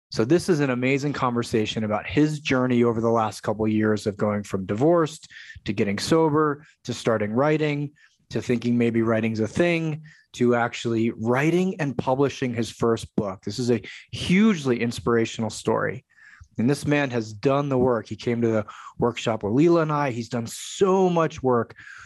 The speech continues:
over the past couple years. And so to hold this book is just phenomenal. And I know you're gonna get a lot out of his story, because this is not a, like,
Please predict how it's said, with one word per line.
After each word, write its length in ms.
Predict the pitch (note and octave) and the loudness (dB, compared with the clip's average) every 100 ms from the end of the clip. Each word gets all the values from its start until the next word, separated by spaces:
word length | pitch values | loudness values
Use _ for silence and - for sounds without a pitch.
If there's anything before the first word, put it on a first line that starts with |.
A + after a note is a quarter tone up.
| - - | -6 -2
over 160 | B2 | 0
the 100 | B2 | 0
past 340 | B2 B2 A2+ - | 0 -2 -2 -4
couple 220 | A#2 A2+ | -2 0
years. 500 | A2 A#2 - - - - - - | 0 0 -2 -8 -12 -20 -20 -14
And 100 | - | -8
so 140 | A2+ B2 | 0 2
to 80 | A#2+ | 2
hold 380 | - E3+ F3 | 2 2 4
this 160 | D#3+ C3 | 2 0
book 400 | A#2+ C3 A#2+ - | 0 0 0 -2
is 240 | B2 G#2+ | -6 -6
just 300 | - A#2 - | -2 -4 -4
phenomenal. 640 | - B2 B2 A#2 G#2+ G#2+ - | -2 0 2 0 -2 -8 -6
And 100 | A2 | -2
I 80 | A2+ | 0
know 320 | C3 D3 E3+ | 2 2 4
you're 140 | F3 | 4
gonna 180 | D#3+ D3 | 2 0
get 80 | C3+ | 2
a 60 | B2+ | 2
lot 240 | B2 A#2 | 2 0
out 140 | G#2+ A#2 | -2 -4
of 80 | A2+ | -4
his 200 | A2 - | -8 -8
story, 520 | - A#2+ A2 A2 B2 - - - - - | 0 0 2 -2 -8 -16 -20 -20 -18 -4
because 360 | A#2 - A#2+ B2 | -2 2 2 2
this 220 | D#3+ F3 | 2 2
is 200 | D#3+ B2+ | 0 0
not 460 | C3+ C3+ C3+ - | 0 2 2 0
a, 500 | B2+ A#2+ A2+ A2 A2 A2 - - - | -2 0 0 0 -2 -4 -18 -18 -4
like, 220 | B2 B2 | -2 -2